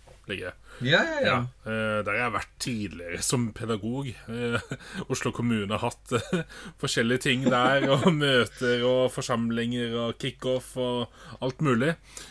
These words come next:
Speaker 1: Eh,
Speaker 2: Det var ikke barnehagepedagogikk denne gangen, var det det?
Speaker 1: Nei, denne gangen var det ikke det. Denne gangen var det, eh, Q and A,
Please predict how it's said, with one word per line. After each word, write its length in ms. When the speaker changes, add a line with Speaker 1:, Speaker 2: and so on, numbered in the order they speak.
Speaker 1:
Eh, 440
Speaker 2:
Det 100
var 100
ikke 140
barnehagepedagogikk 840
denne 200
gangen, 220
var 100
det 100
det? 60
Speaker 1:
Nei, 220
denne 280
gangen 300
var 120
det 120
ikke 140
det. 120
Denne 260
gangen 400
var 320
det, 140
eh, 1400
Q 220
and 100
A, 80